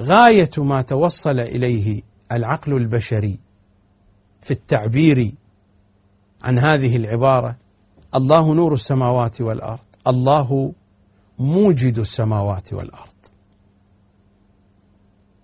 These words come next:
وهذه عبارة لا تشفي الغليل. القلوب التي تستشعر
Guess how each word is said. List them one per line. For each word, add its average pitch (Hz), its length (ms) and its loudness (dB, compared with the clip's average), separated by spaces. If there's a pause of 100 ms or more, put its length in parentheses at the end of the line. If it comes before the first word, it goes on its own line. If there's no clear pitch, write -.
(640)
وهذه 170 720 2
عبارة 147 800 -2 (260)
لا 170 440 -2
تشفي - 420 -6
الغليل. 110 460 -2 (1400)
القلوب 156 540 2 (720)
التي 147 560 0 (480)
تستشعر 127 880 -2